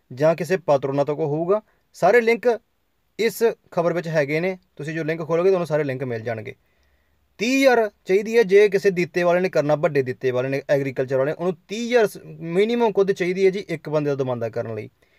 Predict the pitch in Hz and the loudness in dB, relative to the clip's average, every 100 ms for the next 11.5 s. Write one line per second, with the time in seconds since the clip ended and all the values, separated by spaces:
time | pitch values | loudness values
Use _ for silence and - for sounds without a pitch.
0 | _ - 185 208 185 190 185 262 220 240 | _ -2 2 4 4 2 2 -2 -2 2
1 | 262 220 262 214 226 226 _ _ _ _ | 2 4 2 2 0 -4 _ _ _ _
2 | - 139 208 - 233 196 196 196 202 143 | -4 2 2 4 4 6 4 4 2 2
3 | - - 139 196 233 202 165 190 220 202 | -6 -10 -4 0 2 0 2 4 4 4
4 | 202 185 175 202 208 180 156 151 185 185 | 2 0 0 0 0 0 0 -2 -2 0
5 | 180 226 208 165 185 170 123 - _ - | 2 4 4 4 2 4 2 -2 _ -4
6 | 175 208 208 131 180 240 254 196 180 196 | 0 0 -2 -6 -4 2 2 2 0 -4
7 | 214 208 - _ _ _ _ _ _ _ | -4 -6 -8 _ _ _ _ _ _ _
8 | _ - 151 160 165 170 151 156 151 151 | _ -8 -4 -2 -2 -6 -6 -8 -6 -6
9 | 147 143 147 _ _ _ _ _ _ _ | -8 -10 -14 _ _ _ _ _ _ _
10 | _ _ 160 175 220 233 220 226 233 220 | _ _ 0 2 4 4 4 4 4 2
11 | 196 _ _ - | -2 _ _ -10